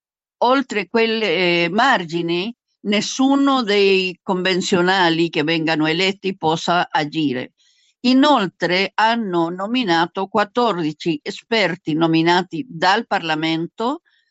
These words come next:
che, eh, presiederanno questa, eh, questo processo. E sopra questi, eh, esperti ci sono nominati quattordici controllori del lavoro degli esperti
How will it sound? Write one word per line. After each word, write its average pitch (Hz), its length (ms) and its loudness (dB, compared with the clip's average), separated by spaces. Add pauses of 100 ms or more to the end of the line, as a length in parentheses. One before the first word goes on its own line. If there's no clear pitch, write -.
(380)
che, 254 480 2
eh, 185 180 -2
presiederanno 202 1200 0
questa, 170 680 -2
eh, 143 640 -2 (220)
questo 175 360 -4
processo. 139 880 -4
E 233 360 0 (480)
sopra 277 560 -2
questi, 190 520 -4
eh, 170 380 0
esperti 220 840 -2 (320)
ci 240 140 0
sono 214 400 0
nominati 202 720 0 (160)
quattordici 196 960 -2
controllori 208 1160 2 (360)
del 247 240 0
lavoro 226 480 2
degli 175 260 -2
esperti - 720 -4